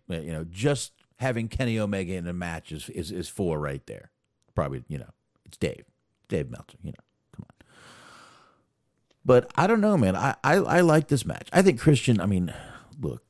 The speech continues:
Christian was doomed from the start, the way they, the way Paul White, let's, you know what, let's, let's blame Paul White for coming out there,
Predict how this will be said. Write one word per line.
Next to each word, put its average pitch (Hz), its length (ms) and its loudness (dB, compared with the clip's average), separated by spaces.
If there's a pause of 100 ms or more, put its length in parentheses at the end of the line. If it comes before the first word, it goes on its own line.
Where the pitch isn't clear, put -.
(120)
Christian 123 480 6
was 87 200 4
doomed 113 840 8
from 104 220 2
the 98 100 4
start, 82 600 0
the 82 80 0
way 82 160 2
they, 82 340 0
the 95 680 0
way 135 680 6 (260)
Paul 139 540 8
White, 104 420 4
let's, 135 160 2 (360)
you 190 40 0
know 214 100 6
what, 208 140 8
let's, 214 160 2 (760)
let's 247 120 2
blame 120 500 4
Paul 101 460 2
White 78 420 -2 (300)
for 113 120 -4
coming 120 280 2
out 107 220 2
there, 110 420 4